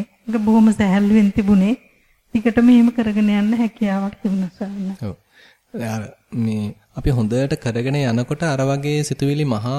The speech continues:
Speaker 2: ගොඩක් එන්නත් ගන්නවා. එතකොට අයි මේ කියන්නේ සිත් ඇවුලක් ඇති කරගන්න නැතුව අපිට පුළුවන් නම් පොඩ්ඩක්, අ, ආනාපාන සතියත් පොඩ්ඩක් ඔහෙ අතහැරලා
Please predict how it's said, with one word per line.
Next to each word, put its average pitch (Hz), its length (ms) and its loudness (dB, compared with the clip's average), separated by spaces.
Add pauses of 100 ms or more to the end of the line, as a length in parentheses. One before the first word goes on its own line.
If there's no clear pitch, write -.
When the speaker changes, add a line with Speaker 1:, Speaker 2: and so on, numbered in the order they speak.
Speaker 2:
ගොඩක් 143 320 -4
එන්නත් 147 260 -2
ගන්නවා. 95 360 -4 (560)
එතකොට 143 380 -6
අයි 131 400 -2 (240)
මේ 107 260 -4 (120)
කියන්නේ 101 280 -8 (440)
සිත් - 280 -8
ඇවුලක් 151 400 2
ඇති 151 160 -6
කරගන්න 147 400 -2
නැතුව 104 340 0 (320)
අපිට 131 280 -4
පුළුවන් 139 360 0
නම් 160 200 -2
පොඩ්ඩක්, 143 500 -4
අ, 117 100 -2 (120)
ආනාපාන 117 460 -4
සතියත් 127 300 -6
පොඩ්ඩක් 123 320 -8
ඔහෙ 120 180 -2
අතහැරලා 110 520 -4